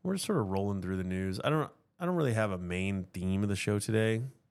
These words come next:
but I did want to play this for you.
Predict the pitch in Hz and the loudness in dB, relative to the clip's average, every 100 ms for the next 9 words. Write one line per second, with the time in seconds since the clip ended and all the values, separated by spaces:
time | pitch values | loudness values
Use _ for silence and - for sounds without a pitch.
0 | _ _ _ _ _ _ _ _ _ _ | _ _ _ _ _ _ _ _ _ _
1 | _ _ _ _ _ _ _ _ _ _ | _ _ _ _ _ _ _ _ _ _
2 | _ _ _ _ _ - 147 151 190 156 | _ _ _ _ _ -2 0 2 2 2
3 | 123 98 98 90 82 85 - - - - | 2 0 -2 -2 -4 -8 -8 -10 -14 -12
4 | 120 | -14